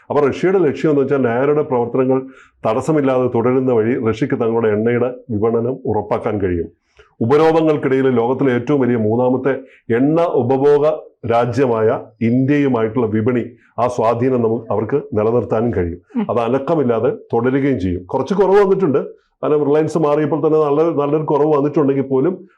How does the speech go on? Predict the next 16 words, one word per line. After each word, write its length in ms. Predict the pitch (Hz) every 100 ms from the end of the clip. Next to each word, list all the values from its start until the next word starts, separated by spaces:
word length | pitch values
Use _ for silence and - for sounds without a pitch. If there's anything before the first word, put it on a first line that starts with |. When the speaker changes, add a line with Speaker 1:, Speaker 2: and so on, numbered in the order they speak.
| _
Speaker 1:
പക്ഷെ 180 | 180 180
അവർക്ക് 480 | 180 151 147 170 170
ഈ 80 | 143
ഉൽപ്പാദനം 440 | 147 127 156 151 151
ഇവിടെ 160 | 147
കൂട്ടിക്കൊണ്ടത് 640 | 135 131 131 135 131 131 147
ബാലൻസ് 380 | 127 120 131
ചെയ്ത് 160 | 143 123
പോ-, 220 | 120 117
കൊണ്ടുപോകാൻ 380 | 117 117 127 127 135 - _ -
കഴിഞ്ഞേക്കും. 420 | 127 147 107 87 - _ _ -
അപ്പൊ 120 | 123
അമേരിക്കയ്ക്ക് 800 | 139 160 196 185 202 196 190 196
ഇരട്ട 520 | 180 131 147 160 -
വെല്ലുവിളിയാണ് 600 | 196 147 156 160 123 90
അമേരിക്കയുടേത്. 720 | 95 107 107 110 90 82 85